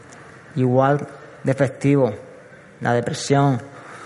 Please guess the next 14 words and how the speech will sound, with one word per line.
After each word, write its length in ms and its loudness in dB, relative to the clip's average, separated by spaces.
Otro 320 4
metaanálisis, 640 2
ya 80 2
van 200 0
tres. 460 0
Igual. 520 0
Otro 240 2
estudio 640 2
superior 500 2
al 220 4
citalopram, 920 0
antidepresivo, 840 -2
en 160 4
humanos. 640 0